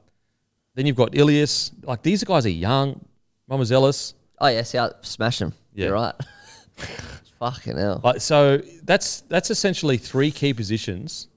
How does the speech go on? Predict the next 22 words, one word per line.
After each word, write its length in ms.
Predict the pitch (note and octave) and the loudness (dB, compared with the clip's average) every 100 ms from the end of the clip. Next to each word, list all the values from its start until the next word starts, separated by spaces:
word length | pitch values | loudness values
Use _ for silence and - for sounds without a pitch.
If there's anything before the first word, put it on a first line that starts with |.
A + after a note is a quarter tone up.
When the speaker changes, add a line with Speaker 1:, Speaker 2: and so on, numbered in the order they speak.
| _ | _
Speaker 2:
Yeah. 160 | G#2 - - - _ _ _ | -2 -2 -4 -20 _ _ _
Speaker 1:
that 160 | G#2+ A2+ | -4 0
you 200 | A#2+ A#2+ | 2 2
have, 600 | A2 G#2 G2 F#2 - - _ _ _ _ _ | 4 4 4 0 -8 -20 _ _ _ _ _
I 60 | G3 | -2
wouldn't 160 | A3+ - | 0 0
say 120 | A2+ | -2
sorted 460 | - C3 B2 E3 | 0 2 2 0
because 200 | F3 A#2+ | -4 -6
you 80 | A#2 | -2
don't 200 | B2 C3+ | 2 2
know 120 | C3 | 2
how 140 | A2 A2+ | 2 2
they're 100 | A2 | 2
gonna 140 | G#2 G2 | 0 2
go 180 | F#2+ | 0
in 60 | F#2 | -2
first 280 | - D#2+ - | -4 -8 -4
grade. 240 | F#2 D3 - _ _ _ _ - | -2 -2 -6 _ _ _ _ 0
But, 340 | B2 A#2+ - | 2 0 -6
geez, 560 | - C#3+ B2 G2 - - | -4 0 2 0 -4 -10
you, 160 | B2+ | -10